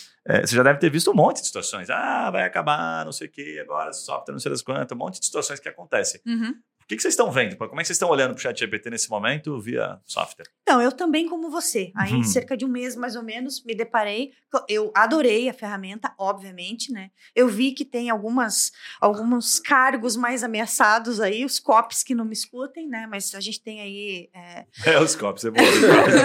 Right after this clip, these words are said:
Speaker 1: bastante aqui.
Speaker 2: Mas assim, ó, é...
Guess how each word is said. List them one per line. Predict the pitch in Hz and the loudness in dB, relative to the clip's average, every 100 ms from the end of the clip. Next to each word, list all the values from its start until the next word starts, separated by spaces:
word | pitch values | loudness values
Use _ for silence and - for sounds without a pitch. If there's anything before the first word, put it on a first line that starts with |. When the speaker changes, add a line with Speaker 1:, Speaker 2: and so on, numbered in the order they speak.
| - | 6
Speaker 1:
bastante | 262 - - - - | 4 2 -2 -4 -6
aqui. | - 262 | -6 2
Speaker 2:
Mas | 269 277 339 | 6 6 4
assim, | 349 - - 226 196 | 2 0 0 0 0
ó, | 202 185 180 - | 2 2 0 -6
é... | 208 202 202 202 202 196 196 190 190 185 | -6 -6 -6 -6 -6 -6 -6 -6 -4 -6